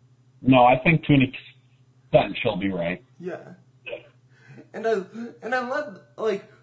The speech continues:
Speaker 2: that Moira's expression does not change out through this entire episode. Or throughout this entire scene. Whereas
Speaker 1: What's
Speaker 2: Felicity,
Speaker 1: coming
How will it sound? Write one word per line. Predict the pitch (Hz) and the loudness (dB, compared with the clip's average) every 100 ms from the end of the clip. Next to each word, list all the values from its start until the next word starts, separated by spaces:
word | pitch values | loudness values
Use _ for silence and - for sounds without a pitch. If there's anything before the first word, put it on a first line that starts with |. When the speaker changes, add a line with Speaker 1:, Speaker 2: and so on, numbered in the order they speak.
| _ | _
Speaker 2:
that | 175 214 - 185 | -4 -4 -4 -10
Moira's | 202 220 240 202 | 0 0 0 -6
expression | 202 - - 220 214 196 175 | -10 -12 -12 -8 -8 -10 -8
does | 180 180 | -8 -8
not | 190 165 - | -10 -10 -14
change | 208 202 | -16 -12
out | 190 170 - - - - - | -10 -12 -14 -20 -20 -20 -12
through | 190 185 | -10 -8
this | 190 190 | -10 -12
entire | 180 185 - 185 185 175 | -14 -18 -14 -10 -6 -8
episode. | 120 180 190 - - - _ _ _ _ | -10 -16 -18 -20 -20 -20 _ _ _ _
Or | 185 180 | -10 -6
throughout | 226 226 - | -2 -4 -4
this | 202 208 | -14 -16
entire | 202 175 - | -16 -16 -16
scene. | - - - 190 - _ _ _ _ _ _ _ _ _ _ _ _ _ _ _ _ _ _ _ _ | -18 -20 -20 -20 -20 _ _ _ _ _ _ _ _ _ _ _ _ _ _ _ _ _ _ _ _
Whereas | 190 208 208 190 | -4 -4 -4 -2
Speaker 1:
What's | 185 - | -2 0
Speaker 2:
Felicity, | 202 202 | -2 -2
Speaker 1:
coming | 156 123 123 - | -8 -8 -12 -12